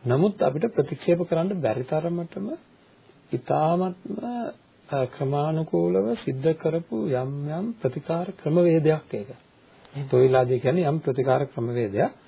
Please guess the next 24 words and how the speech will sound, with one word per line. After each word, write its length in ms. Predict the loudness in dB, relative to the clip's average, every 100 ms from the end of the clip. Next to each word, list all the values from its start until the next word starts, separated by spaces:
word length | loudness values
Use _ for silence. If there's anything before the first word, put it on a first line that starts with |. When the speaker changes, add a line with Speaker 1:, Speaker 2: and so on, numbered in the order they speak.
| -20 -20 _
Speaker 1:
නමුත් 180 | 0 2
එතෙන්ට 420 | 2 4 4 4
තරම් 320 | 2 2 4 4
යාමට 560 | 6 6 6 4 0 -2
පෙර 260 | 2 2 4 2 -2 -4 -12 _ -6
ඊට 220 | -2 0
මෙහා 380 | 0 0 0 0
කළ 200 | 0 -2
හැකි 320 | 0 -2 -6 -12 _ _ _ _ _ _ -10
මේ 280 | -6 -4 -4 -4 -8 -6
ඊට 200 | 0 4 4 2
මෙහා 400 | -4 -2 -2 -2 -4
ඊට 240 | -4 2 4
වැඩිය 360 | 6 4 2 2
සාර්ථකව 580 | 2 2 2 2 0 0
කරන්න 260 | -2 -2 -2
පුළුවන් 280 | -4 -4 -2
දෙයක් 200 | -4 -6
තමයි 240 | -6 -4
මේ 200 | -4 -6 -8 _ _ -20 _ _ _ 0
වැඩපිළිවෙල. 500 | 0 0 -6 -8 -12 -18 -20 -20 -4
නමුත් 280 | 0 0
ඉතින් 200 | 4 4 4
ඒ 340 | 2 0 0